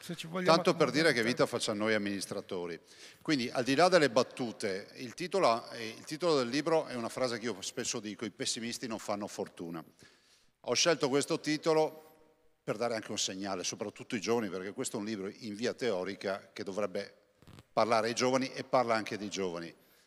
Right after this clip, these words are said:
Speaker 2: E io penso che il futuro innanzitutto non ci deve far paura,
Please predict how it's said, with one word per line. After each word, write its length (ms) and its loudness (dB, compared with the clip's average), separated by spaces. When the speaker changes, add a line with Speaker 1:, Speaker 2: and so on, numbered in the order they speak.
Speaker 2:
E 720 0
io 160 -2
penso 320 2
che 140 0
il 200 -4
futuro 320 -2
innanzitutto 400 -2
non 100 -4
ci 140 -6
deve 160 -2
far 180 -8
paura, 420 -8